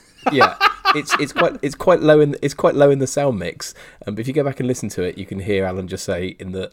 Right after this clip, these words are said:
uh, over the kind of, like, the music as it fades out, "Gay man getting free." Um,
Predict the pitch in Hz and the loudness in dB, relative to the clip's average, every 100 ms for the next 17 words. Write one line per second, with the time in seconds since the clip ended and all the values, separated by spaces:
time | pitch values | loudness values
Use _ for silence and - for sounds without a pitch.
0 | - - - 98 95 - 95 95 92 90 | -10 -10 -8 -8 -8 -10 -10 -10 -8 -8
1 | 95 95 90 82 65 92 85 85 85 _ | -6 -6 -8 -12 -8 -8 -6 -6 -8 _
2 | _ - 101 98 92 98 - 98 101 92 | _ -10 -8 -8 -10 -14 -14 -14 -10 -10
3 | 87 - - - - - 92 90 92 | -10 -14 -20 -20 -20 -12 -10 -10 -12